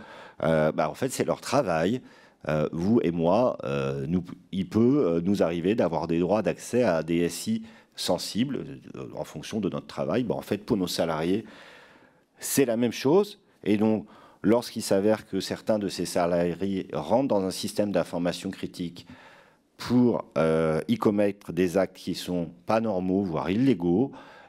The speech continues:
eh bien, on dépose plainte et on les, euh, et on, et, et, euh, ils rentrent dans une, euh, dans une, euh,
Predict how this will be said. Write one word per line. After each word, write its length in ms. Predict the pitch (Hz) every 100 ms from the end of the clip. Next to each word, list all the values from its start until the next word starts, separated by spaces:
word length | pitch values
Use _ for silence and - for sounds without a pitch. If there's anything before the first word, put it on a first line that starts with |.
| -
eh 80 | 76
bien, 300 | 76 78 95
on 100 | 76
dépose 380 | 87 92 95
plainte 380 | - 71 107 127
et 140 | 71 73
on 160 | 71
les, 380 | 73 76 98 101
euh, 240 | 127 - 62 -
et 160 | - 78
on, 140 | 69 -
et, 280 | 76 - 50 - -
et, 180 | 76
euh, 100 | 78 62
ils 160 | 78 71
rentrent 240 | 69 95
dans 120 | 73
une, 400 | 65 67 65 62
euh, 400 | 58 - - - 69
dans 180 | - 67
une, 400 | - 123 127 127
euh, 160 | 123